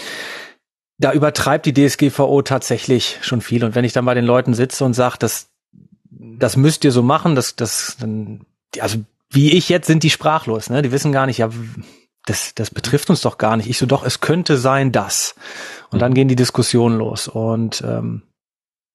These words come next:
Speaker 1: da ist viel drin, was eben für, für gewisse Branchen, für gewisse Größen übertrieben ist.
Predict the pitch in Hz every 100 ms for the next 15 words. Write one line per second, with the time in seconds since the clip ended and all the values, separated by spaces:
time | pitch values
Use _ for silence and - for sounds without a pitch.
0 | _ - 107 110 107 - - - - -
1 | - - 151 156 135 139 165 156 135 135
2 | - 127 135 135 131 120 - - - -
3 | 127 123 120 120 120 113 - 127 120 117
4 | - 123 113 113 131 131 127 123 120 -
5 | 110 117 - 113 113 120 123 123 117 110
6 | - 127 139 139 143 -